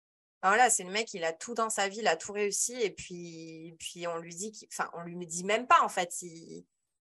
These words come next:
il surprend une conversation cachée, euh, comme quoi il, il, il va mourir, quoi. Tu vois, il lui reste que quelques temps à vivre.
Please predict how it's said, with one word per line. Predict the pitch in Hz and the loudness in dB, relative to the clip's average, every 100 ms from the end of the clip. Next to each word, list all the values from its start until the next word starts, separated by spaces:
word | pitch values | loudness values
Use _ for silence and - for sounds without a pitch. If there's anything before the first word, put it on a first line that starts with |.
| _ | _
il | 196 | -4
surprend | 180 - 233 - 269 | -2 0 -2 2 4
une | 262 208 | 4 2
conversation | 214 208 - 208 202 247 | 0 0 2 0 0 -2
cachée, | 233 190 190 247 254 240 | 2 2 4 4 6 8
euh, | 185 170 | 8 6
comme | 170 175 | 4 -2
quoi | 175 226 233 | 0 4 4
il, | 185 - | 2 -10
il, | 175 - | -14 -14
il | 202 | -14
va | 226 170 | -2 0
mourir, | 185 220 240 233 - | 2 0 0 -6 -2
quoi. | 165 | -2
Tu | 156 - | -2 -2
vois, | 175 | -4
il | 185 | -4
lui | 175 | -2
reste | 170 170 | -2 -2
que | 196 | -4
quelques | 185 175 180 | -2 -2 -4
temps | 170 196 | 0 4
à | 165 | 4
vivre. | 170 254 220 | 2 2 0